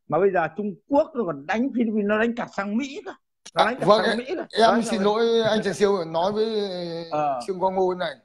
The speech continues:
Speaker 2: Tức là đảo đó do Philippines chiếm giữ mà, bạn nói đánh nhau thì kệ nó, đúng không?
Speaker 1: Ừ.
Speaker 2: Tức là nó, cái vấn đề
Speaker 1: Không
Speaker 2: không
Speaker 1: được,
Speaker 2: phải thế.
Speaker 1: không phải, ừ.
Speaker 2: Không phải thế.
Speaker 1: Không phải thế,
Speaker 2: Tôi nói nhá,
Speaker 1: đúng.
Speaker 2: thứ nhất là cái đảo Thị,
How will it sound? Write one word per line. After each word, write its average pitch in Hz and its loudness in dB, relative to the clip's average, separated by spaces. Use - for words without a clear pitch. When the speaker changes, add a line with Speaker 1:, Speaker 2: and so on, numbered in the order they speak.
Speaker 2:
Tức 240 -4
là 226 0
đảo 147 -2
đó 165 2
do 190 -4
Philippines 214 -6
chiếm 214 -4
giữ 269 -2
mà, 185 4
bạn 160 -4
nói 165 -2
đánh 214 -2
nhau 233 0
thì 170 -10
kệ 202 0
nó, 196 -6
đúng 226 -2
không? 233 -2
Speaker 1:
Ừ. 151 -10
Speaker 2:
Tức 269 0
là 240 4
nó, 247 -4
cái 202 -8
vấn 247 -2
đề 208 4
Speaker 1:
Không 170 0
Speaker 2:
không 185 0
Speaker 1:
được, 185 4
Speaker 2:
phải 175 0
thế. 147 -10
Speaker 1:
không 170 -8
phải, 139 -2
ừ. - -6
Speaker 2:
Không 262 0
phải 196 2
thế. 185 -6
Speaker 1:
Không 196 2
phải 151 2
thế, 135 0
Speaker 2:
Tôi 170 4
nói 240 2
nhá, 294 2
Speaker 1:
đúng. 190 -8
Speaker 2:
thứ 240 -2
nhất 330 2
là 254 0
cái 226 -4
đảo 175 2
Thị, 220 -10